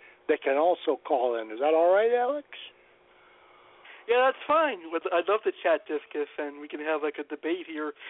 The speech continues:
Speaker 2: <laughs> discus versus Oscars. No, I'm just kidding. <laughs>
Speaker 1: Well, let's have some fun and, uh, get you going on what we want to discuss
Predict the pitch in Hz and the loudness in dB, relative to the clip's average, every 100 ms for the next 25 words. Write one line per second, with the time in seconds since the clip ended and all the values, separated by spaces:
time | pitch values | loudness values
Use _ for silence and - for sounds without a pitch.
0 | - - - 180 - 180 - - 165 165 | -14 -4 0 0 0 -4 -4 -6 -2 2
1 | 180 175 - 156 - 170 160 165 - 160 | 2 2 -4 -8 -2 -2 0 -6 -4 -2
2 | 170 - - 285 - - - - - - | 0 -2 0 0 0 -4 -4 -6 -6 -10
3 | - - - - 196 - 196 - - 156 | -10 -14 -14 -2 -2 0 -4 -2 -6 -4
4 | 170 262 254 240 - 247 226 - 220 - | 2 4 4 2 2 0 0 -2 -4 0
5 | 214 240 294 254 185 175 170 175 165 160 | 2 4 4 4 2 0 2 4 4 2
6 | 156 190 - 196 190 202 262 269 214 202 | 2 -2 -2 -2 2 4 4 4 4 2
7 | 202 214 220 208 233 220 214 233 - _ | 0 -2 -4 -2 -2 -2 -8 -6 -8 _
8 | 247 247 233 | 0 2 0